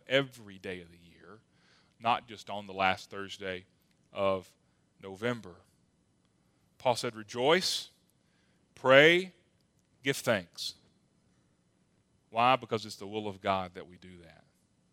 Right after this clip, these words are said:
It's God's will that as believers we rejoice, we pray, and we give thanks. It's not God's will that we be sad.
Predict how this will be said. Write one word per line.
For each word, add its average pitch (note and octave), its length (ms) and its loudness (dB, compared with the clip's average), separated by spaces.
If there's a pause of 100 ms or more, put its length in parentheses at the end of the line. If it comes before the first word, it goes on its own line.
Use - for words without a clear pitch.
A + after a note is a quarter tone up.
(180)
It's G#2+ 140 -18
God's B2+ 460 6
will A#2 300 2
that G#2+ 100 2
as G2 120 -2
believers G#2 760 -12 (460)
we G2+ 100 -16
rejoice, A#2 840 2 (360)
we F#2 180 -20
pray, B2 580 6 (920)
and G#2 80 -14
we G2+ 80 -12
give G#2 180 -2
thanks. - 720 -14 (540)
It's - 120 -20
not B2+ 220 2
God's C#3 260 8
will C#3 160 0
that C#3 60 2
we C3+ 140 -6
be B2 140 -8
sad. C#3+ 540 6